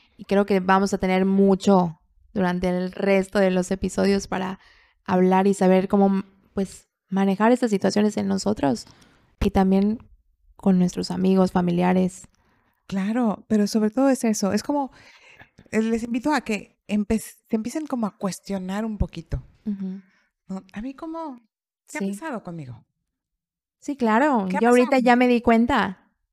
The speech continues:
Speaker 1: de todo lo que <laughs> había estado evadiendo.
Speaker 2: O sea, ¿qué ha pasado conmigo?
Speaker 1: Ujú.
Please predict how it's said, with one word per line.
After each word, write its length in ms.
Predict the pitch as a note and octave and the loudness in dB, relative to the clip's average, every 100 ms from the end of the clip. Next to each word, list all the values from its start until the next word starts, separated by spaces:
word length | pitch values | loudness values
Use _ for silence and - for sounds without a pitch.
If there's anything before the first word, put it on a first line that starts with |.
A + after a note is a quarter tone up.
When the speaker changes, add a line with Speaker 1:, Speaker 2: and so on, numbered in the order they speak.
| _ | _
Speaker 1:
de 120 | G3+ F#3+ | -4 4
todo 180 | A3+ | 8
lo 160 | A#3 A#3+ | 8 8
que 80 | - | 6
<laughs> 60 | C#4 | 4
había 240 | C#4+ C#4 | 6 4
estado 280 | C#4+ B3 A#3+ | 4 2 2
evadiendo. 680 | A#3 G3+ F#3+ G3+ A3 - - _ _ _ _ _ _ _ _ | 2 2 0 0 -2 -4 -8 _ _ _ _ _ _ _ _
Speaker 2:
O 60 | |
sea, 200 | - F3+ - _ | -10 -10 -12 _
¿qué 320 | - C#4 - - | -12 -12 -12 -12
ha 160 | A3 G#3+ | -10 -8
pasado 380 | A3+ - F3 F3+ | -8 -4 -4 -4
conmigo? 260 | C4+ G4 D4+ | -6 -6 -4
Speaker 1:
Ujú. 420 | A3 G3+ G3+ G#3 | -4 -2 -6 -8